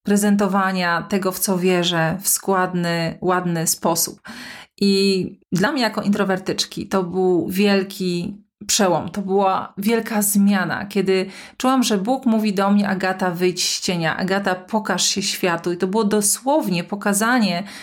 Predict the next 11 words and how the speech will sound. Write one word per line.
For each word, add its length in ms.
swojej 440
twarzy, 640
pokazanie 1160
całego 400
swojego 440
życia, 680
wystawienie 640
go 400
na 220
widok 280
publiczny. 680